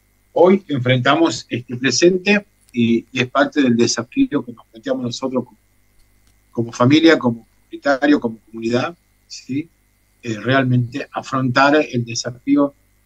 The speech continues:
de ser, de ser, eh, justamente esos recordadores,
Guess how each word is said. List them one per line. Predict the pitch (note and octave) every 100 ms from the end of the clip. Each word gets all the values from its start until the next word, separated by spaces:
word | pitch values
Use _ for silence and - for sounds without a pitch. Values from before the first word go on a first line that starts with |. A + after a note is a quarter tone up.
| _ _
de | A#2 A#2
ser, | - B2 B2 - -
de | A2
ser, | - B2+ A#2+ A2 G#2
eh, | A2+ A2 _ _ _ _ -
justamente | D3+ B2+ C#3 C3 B2
esos | A2+ - A#2+
recordadores, | A#2+ B2 B2 A#2+ A#2+ -